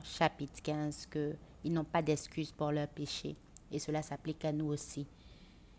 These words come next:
Et nous aimons très bien dire que la chair est faible. Ce sont les paroles de Jésus lorsque il était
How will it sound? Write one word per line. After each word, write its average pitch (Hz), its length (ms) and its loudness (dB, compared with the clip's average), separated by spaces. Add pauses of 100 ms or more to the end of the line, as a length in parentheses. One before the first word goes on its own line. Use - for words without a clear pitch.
(420)
Et 165 240 6
nous 180 180 6
aimons 170 300 4 (320)
très 180 260 2
bien 160 340 0
dire 156 540 2
que 160 80 0
la 147 180 4
chair 160 400 -2
est 143 80 2
faible. 147 380 0
Ce 147 140 -4
sont 165 120 0
les 156 120 8
paroles 156 340 6
de 147 140 4
Jésus 147 420 2 (400)
lorsque 156 520 2 (600)
il 151 220 6
était 151 640 2